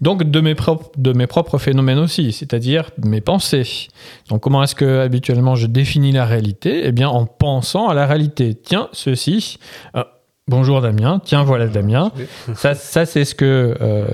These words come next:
Speaker 1: c'est ce que je vais penser. Donc c'est ce qui va m'aider à définir la personne que
Speaker 2: Mm.
Speaker 1: tu es comme Damien.
Speaker 2: Mm.
Speaker 1: Or,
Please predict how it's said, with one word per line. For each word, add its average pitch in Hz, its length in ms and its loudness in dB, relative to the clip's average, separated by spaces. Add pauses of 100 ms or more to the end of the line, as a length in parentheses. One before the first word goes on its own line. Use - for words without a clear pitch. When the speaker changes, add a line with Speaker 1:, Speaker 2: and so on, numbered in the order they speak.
(120)
Speaker 1:
c'est 120 180 -2
ce - 80 -10
que 131 80 2
je 127 100 4
vais 131 120 2
penser. 127 340 0
Donc 190 180 2
c'est 147 160 0
ce - 60 -6
qui - 160 -2
va 151 160 2
m'aider 139 680 4
à 202 120 2
définir 147 920 0
la 120 160 2
personne 131 880 0
que 131 80 0
Speaker 2:
Mm. 120 40 0
Speaker 1:
tu 143 180 -2
es 240 80 -2
comme 170 180 2
Damien. 147 300 2 (160)
Speaker 2:
Mm. 98 160 -6 (580)
Speaker 1:
Or, 185 540 0